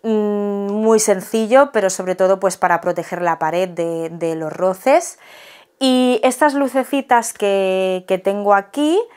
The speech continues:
en el cabecero las compré en AliExpress. Me han salido muy buenas, la verdad, porque, mm, funcionan a pilas y duran, duran muchísimo. ¿Y qué más? Este armario es de ikea.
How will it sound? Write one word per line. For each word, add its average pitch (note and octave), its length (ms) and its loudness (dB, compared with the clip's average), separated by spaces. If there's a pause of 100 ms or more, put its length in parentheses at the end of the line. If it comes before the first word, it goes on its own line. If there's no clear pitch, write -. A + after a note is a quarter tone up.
(140)
en G3 100 -6
el G3 120 0
cabecero F#3+ 460 2
las A#3+ 240 2
compré G3 500 -2
en G3 100 -6
AliExpress. F3 680 -6
Me F#3+ 140 -4
han A3+ 100 0
salido C#4 300 2
muy A#3 160 0
buenas, E3 400 -6
la E3+ 140 -4
verdad, E3 360 -6 (340)
porque, F3 640 -2
mm, E3 340 -12
funcionan F#3 480 -6
a F#3+ 140 0
pilas A#3 480 2
y F#3 140 -8
duran, F3 640 -6
duran E3+ 340 -6
muchísimo. D#3+ 600 -12 (960)
¿Y G#3+ 840 0
qué A3+ 140 4
más? F#3 420 0
Este A#3+ 280 4
armario C#4+ 720 4
es A#3 300 0
de C4 80 4
ikea. F#3 580 0